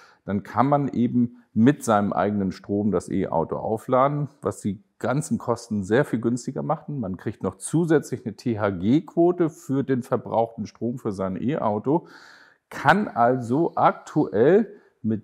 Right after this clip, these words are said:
sechs Euro Zuschuss auf hundert Kilometer rechnen. Sechs Euro Zuschuss auf hundert Kilometer, wenn man den eigenen Photovoltaikstrom, äh, lädt, anstatt zwanzig Euro an der Tankstelle auf hundert Kilometer. Das ist schon ein großer Unterschied.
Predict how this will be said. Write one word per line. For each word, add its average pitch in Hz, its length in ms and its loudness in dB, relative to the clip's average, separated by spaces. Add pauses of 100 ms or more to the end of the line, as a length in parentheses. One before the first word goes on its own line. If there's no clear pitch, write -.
sechs - 580 -2
Euro 143 400 4
Zuschuss 220 880 2
auf 143 260 4
hundert 165 320 -2
Kilometer 127 460 -4
rechnen. - 360 -10
Sechs 90 540 -6
Euro 120 420 -2
Zuschuss 180 560 -4
auf - 220 -4
hundert 131 300 -8
Kilometer, 98 480 -10
wenn 98 200 -2
man 123 180 0
den 117 140 -2
eigenen 101 360 -6
Photovoltaikstrom, 92 920 -10 (540)
äh, 90 300 2
lädt, 85 480 -2 (760)
anstatt 104 460 0
zwanzig 107 480 0
Euro 98 300 4
an 110 100 2
der 156 100 0
Tankstelle 95 480 -2
auf - 160 -8
hundert 78 260 -8
Kilometer. 82 360 0
Das 175 80 6
ist - 40 -4
schon 170 100 2
ein 143 40 0
großer 151 340 4
Unterschied. 101 560 -2